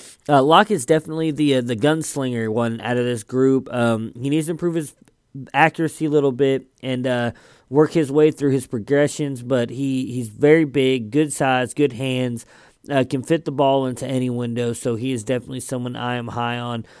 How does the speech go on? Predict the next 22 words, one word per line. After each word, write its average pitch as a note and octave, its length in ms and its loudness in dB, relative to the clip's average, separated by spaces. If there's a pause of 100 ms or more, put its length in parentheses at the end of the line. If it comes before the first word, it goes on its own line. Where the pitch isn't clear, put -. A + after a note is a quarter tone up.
(240)
Number D3 240 2
four F#3 560 2
is C3 320 -2
Clayton D3 540 -2
Thorson D#3 680 0
out B2+ 200 -4
of B2 120 -2
Northwestern, C#3+ 1040 -4 (240)
Northwestern, C#3 960 4 (640)
uh, C3 140 2
six - 280 -2
four, E3 220 4
two D#3+ 180 -4
twenty-seven. E3 960 0 (800)
Uh, D3 260 8
you D3+ 120 -2
know, D#3 100 0
for D#3 180 -6
me, G#3 600 -6 (1500)
he, E3 400 -6
he F3 100 -2
looks G3+ 400 0